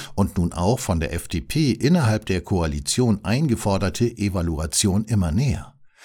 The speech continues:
Erst hieß es, der Bericht sollte im Dezember zweitausendeinundzwanzig vorliegen. Dann war der März zweitausendzweiundzwanzig im Gespräch und letztlich wurde der dreißigste Juni zweitausendzweiundzwanzig als letzter Abgabetermin kommuniziert.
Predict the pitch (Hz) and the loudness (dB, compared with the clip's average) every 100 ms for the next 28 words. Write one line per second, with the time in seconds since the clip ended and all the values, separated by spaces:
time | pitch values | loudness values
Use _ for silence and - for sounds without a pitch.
0 | - - - 107 113 - - 147 151 143 | -20 -16 -4 2 4 2 0 -2 0 0
1 | 156 - 98 82 101 117 - 104 90 85 | 0 2 0 0 2 0 2 0 0 -2
2 | 80 87 - 78 80 92 - 98 92 98 | -2 -4 -4 -4 -2 -2 -2 -2 0 0
3 | 104 - 87 87 92 - 76 73 73 67 | 0 -2 -2 0 0 -2 -4 -4 -6 -8
4 | 73 71 71 69 67 - 110 135 127 120 | -8 -8 -8 -8 -10 -2 0 2 2 2
5 | 120 117 120 123 - - 113 107 110 98 | 2 4 2 0 -4 -2 -2 0 0 0
6 | 101 - - 123 139 98 - 90 - 90 | -2 -4 0 2 2 0 0 -4 -4 -2
7 | 95 98 - - 104 101 - - - 147 | -2 -2 -4 -2 0 -2 -8 -14 -2 0
8 | 139 143 - 139 - 113 92 80 69 69 | 2 -2 0 0 2 0 0 -2 -6 -2
9 | 90 - - - 101 80 82 90 90 - | -2 0 -2 0 0 0 0 0 -2 -4
10 | 78 69 73 73 73 - 76 82 87 - | -6 -6 -6 -4 -4 -4 -2 -2 -2 0
11 | 85 85 95 - 143 139 - 87 - 107 | -2 -2 -4 -4 -6 -4 -4 -4 -2 -4
12 | - 80 - - 78 73 71 98 90 98 | -4 -8 -6 -4 -4 -4 -2 0 2 0
13 | 98 110 117 113 127 - - - - | 0 2 4 2 0 -4 -4 -6 -14